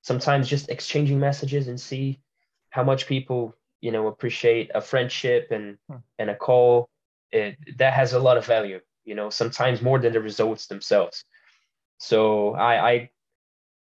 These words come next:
Speaker 1: you know, I'm not much of a, uh, reminiscer. Does that,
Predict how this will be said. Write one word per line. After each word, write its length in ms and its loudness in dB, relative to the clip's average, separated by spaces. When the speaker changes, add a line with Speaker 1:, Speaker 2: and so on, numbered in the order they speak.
Speaker 1:
you 120 0
know, 160 2
I'm 240 -4
not 140 2
much 220 -2
of 140 -4
a, 400 -2
uh, 440 -10
reminiscer. 680 0
Does 180 -6
that, 300 -2